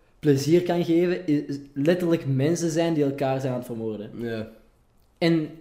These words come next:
Speaker 1: eh, ik bedoel, ze kunnen, er wordt op een bepaald moment letterlijk gezegd in de eerste film, ze kunnen niet genoeg consumeren. Ze kunnen niet genoeg van vreugde hebben. Ze hebben zoveel,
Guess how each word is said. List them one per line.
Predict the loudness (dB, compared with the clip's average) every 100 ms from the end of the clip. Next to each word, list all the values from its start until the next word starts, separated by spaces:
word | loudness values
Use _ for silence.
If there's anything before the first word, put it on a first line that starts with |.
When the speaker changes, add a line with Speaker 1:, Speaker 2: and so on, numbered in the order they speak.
| -2
Speaker 1:
eh, | 2 2
ik | 0
bedoel, | 0 6 6 4 0 -4
ze | -4 -2
kunnen, | 2 4 4 0 -2
er | 0
wordt | 0 0
op | -2
een |
bepaald | 0 2 2
moment | 0 0
letterlijk | 0 2 -2
gezegd | -2 -2 -2
in |
de | -2
eerste | -2 -4
film, | -4 -4
ze | -6
kunnen | -2 2 4 4
niet | 2 2
genoeg | 2 0 -2 -14 -20 _ 0
consumeren. | 2 2 2 4 4 2 -4 -8 -20 _
Ze | -8
kunnen | 0 4 4
niet | 2
genoeg | 2 2 2 2 -2 -16 -20 -4
van | 0 0
vreugde | 0 2 2 2 -4
hebben. | -4 -4 -4
Ze | -2
hebben | -2 0 -2
zoveel, | 2 2 4 2 2